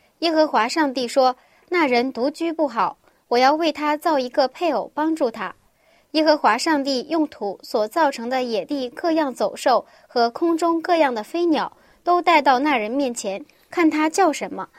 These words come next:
那人怎样叫各样的活物，那就是他的名字。那人便给一切牲畜和空中的飞鸟、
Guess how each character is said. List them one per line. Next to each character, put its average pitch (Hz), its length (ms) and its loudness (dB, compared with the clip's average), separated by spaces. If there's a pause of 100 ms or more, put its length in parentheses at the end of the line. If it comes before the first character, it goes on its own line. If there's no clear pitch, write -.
(360)
那 359 160 4
人 311 180 6
怎 262 200 4
样 311 240 4
叫 311 180 4
各 330 200 4
样 294 180 4
的 240 80 0
活 226 260 4
物， 277 300 4 (280)
那 330 200 4
就 311 140 2
是 269 140 -2
他 285 160 -2
的 262 100 2
名 202 260 -8
字。 226 220 0 (540)
那 330 140 6
人 269 220 6
便 339 180 4
给 233 220 2
一 226 120 -8
切 277 220 0
牲 339 280 0
畜 226 280 -2
和 226 220 0
空 349 240 2
中 339 160 0
的 233 100 2
飞 339 240 -2
鸟、 220 320 0